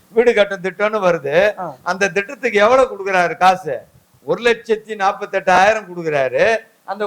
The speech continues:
Speaker 1: ஒரு லட்சத்தி நாற்பத்தெட்டாயிரம் கொடுத்துட்டு அது வீடு கட்டட முடியுமா?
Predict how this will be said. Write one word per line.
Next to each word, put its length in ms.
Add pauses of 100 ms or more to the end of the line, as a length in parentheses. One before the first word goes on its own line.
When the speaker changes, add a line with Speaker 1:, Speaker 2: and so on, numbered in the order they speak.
Speaker 1:
ஒரு 160
லட்சத்தி 400
நாற்பத்தெட்டாயிரம் 840
கொடுத்துட்டு 380
அது 180
வீடு 200
கட்டட 320 (100)
முடியுமா? 320